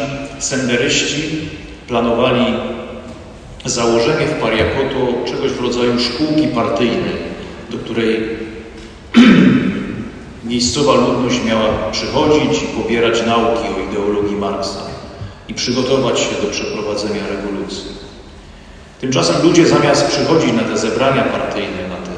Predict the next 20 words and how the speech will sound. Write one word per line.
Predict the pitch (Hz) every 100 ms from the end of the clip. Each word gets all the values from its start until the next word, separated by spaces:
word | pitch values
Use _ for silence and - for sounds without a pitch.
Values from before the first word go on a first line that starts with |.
| - - -
na | -
te | -
lekcje, | 101 127 127 - 101
e, | 95 95 95 69 - - - - - - - - 95 - - - - 117
ideologii | 113 113 120 123 113
komunistycznej, | 113 107 107 107 - 104 - 107 113 120
coraz | 123 123 123
częściej | - 135 139 - 143 127
i | 117
liczniej | 120 123 123 123 123
gromadzili | 120 117 110 110 110 110
się | 110
w | -
kościele | - - - - - -
Pariakotu, | 104 - 104 214 202 - - - - - - - -
gdzie | 127 151
słyszeli | 156 156 160 151 151
zupełnie | 135 143 143 135
inne | 143 143 117
nauki | 98 90 95 -